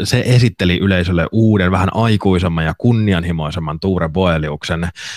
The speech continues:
Ää, nyt kun siitä on jo vähän aikaa, kun toi biisi tuli pihalle, niin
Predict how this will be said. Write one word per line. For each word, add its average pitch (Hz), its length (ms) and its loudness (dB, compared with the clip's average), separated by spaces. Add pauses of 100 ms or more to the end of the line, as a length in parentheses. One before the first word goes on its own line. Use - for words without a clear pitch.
(100)
Ää, 82 240 0
nyt 135 140 -2
kun 156 120 -2
siitä 190 300 0
on 120 60 0
jo 110 80 2
vähän 113 220 0
aikaa, 123 360 0
kun 82 180 -8
toi 131 200 0
biisi 101 260 0
tuli 87 180 -4
pihalle, 95 400 0
niin 82 320 -6